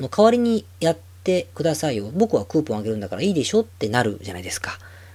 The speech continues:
だと、やっぱり最悪で、この場合はですね、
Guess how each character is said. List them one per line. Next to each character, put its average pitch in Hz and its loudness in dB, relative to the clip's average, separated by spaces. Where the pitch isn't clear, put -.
だ 392 8
と、 214 2
や 147 2
っ - -2
ぱ 156 0
り 120 0
最 139 -2
悪 123 -6
で、 143 6
こ 269 -2
の 262 4
場 254 6
合 254 8
は 247 6
で 156 2
す - -6
ね、 110 -4